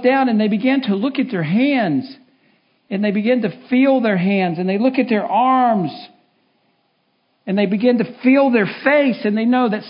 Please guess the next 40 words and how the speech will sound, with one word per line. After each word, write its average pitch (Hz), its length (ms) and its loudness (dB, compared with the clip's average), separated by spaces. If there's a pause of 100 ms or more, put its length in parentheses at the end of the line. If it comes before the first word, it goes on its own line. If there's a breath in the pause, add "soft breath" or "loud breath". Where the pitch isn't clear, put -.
(160)
something 269 460 0
is 165 160 0
different. 240 520 -2
There 233 140 2
were 196 160 -2 (340)
sores 285 540 2
here. 202 240 2
There 220 140 0
was 202 140 0
infection. 233 800 -2 (300 loud breath)
And 214 160 4
now 269 540 0
their 220 180 2
skin, 285 640 0
as - 340 -2
if 247 260 -2
it 240 140 2
were 214 140 0
just 226 600 -2
created, 240 720 2 (200 loud breath)
it's 208 180 0 (140)
clean, 262 760 2
it's 208 180 0 (140)
clear. 269 400 2
They 220 140 2
look 254 240 2
at - 160 -4
their 226 160 0
legs, 254 520 0 (280 loud breath)
and 214 120 2
they, 226 140 2 (140)
they 233 120 2
realize 247 540 0
a - 80 2
miracle 247 680 4
has 180 260 -4
taken 269 320 0
place. 254 400 -2 (360 loud breath)
They're 240 200 4
healed. 240 720 2